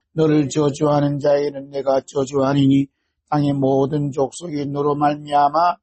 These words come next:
복을 얻을 것이니라." 하신지라.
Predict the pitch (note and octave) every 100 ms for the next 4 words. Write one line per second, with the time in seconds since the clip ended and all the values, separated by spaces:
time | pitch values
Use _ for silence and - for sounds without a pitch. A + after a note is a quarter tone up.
0 | _ _ - C3+ D#3 D#3+ - D#3+ D3+ D#3
1 | - A#2+ C#3 C#3 C#3+ F3 F3 - C#3 C#3+
2 | C3+ C3+ C3+ C#3